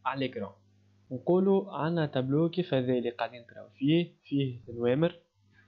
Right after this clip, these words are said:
اخترت باش يكون فيه ثلاثة، خمسة، ستة، اثنين، ستة، واحد. Example. باهي. أول حاجة باش نحطو أول كاس اللي هي فيها النمرو ثلاثة،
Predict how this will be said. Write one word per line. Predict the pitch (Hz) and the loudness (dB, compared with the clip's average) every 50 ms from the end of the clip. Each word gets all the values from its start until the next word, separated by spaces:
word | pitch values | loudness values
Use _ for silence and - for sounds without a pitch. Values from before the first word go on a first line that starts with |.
| _ _ _ | _ _ _
اخترت | - - - 233 247 - 170 | -12 -4 -2 -2 -2 0 -2
باش | 156 156 - - | -4 -4 -4 -4
يكون | - 151 139 131 | -2 -2 -2 -2
فيه | 131 - 139 139 143 139 - | 0 0 2 2 2 2 0
ثلاثة، | 143 139 139 - 127 | 0 0 0 0 -4
خمسة، | - - 127 131 127 - 123 | -4 -2 -2 -2 -2 -4 -6
ستة، | - 127 131 - - - | -6 -6 -10 -12 -14 -16
اثنين، | - - 135 131 127 127 - | -10 -6 -4 -4 -4 -4 -8
ستة، | - 139 - - 117 113 | -12 -14 -12 -10 -10 -8
واحد. | 110 110 107 - - - - | -8 -8 -10 -12 -16 -10 -2
Example. | 233 226 165 131 - 131 123 123 123 - 156 175 - _ _ _ _ _ _ _ _ _ _ _ _ _ _ _ - | 0 0 0 2 2 0 0 -2 -2 -6 -12 -16 -16 _ _ _ _ _ _ _ _ _ _ _ _ _ _ _ -6
باهي. | 113 107 110 - - _ _ _ _ _ _ _ - | -6 -6 -6 -6 -10 _ _ _ _ _ _ _ 0
أول | 208 226 196 185 | 2 2 2 2
حاجة | - - 226 226 208 214 | 2 0 0 0 2 0
باش | 208 - - - | 0 -2 -8 -10
نحطو | - - 214 208 - 196 170 - - - _ _ - | -8 -8 -8 -2 0 0 0 0 -2 -8 _ _ 0
أول | 208 208 196 196 196 180 175 | 2 4 4 4 4 2 0
كاس | - - 165 143 123 117 - - _ _ - | -2 -4 -6 -6 -4 -6 -10 -12 _ _ -4
اللي | 143 135 135 143 165 | -2 -2 0 0 2
هي | 180 185 170 | 2 2 2
فيها | 165 - 175 170 147 | 0 -2 -4 -4 -2
النمرو | 165 165 170 160 143 123 | -2 0 0 2 0 0
ثلاثة، | 120 - - 156 175 170 - 196 | -2 0 0 0 0 0 -2 -10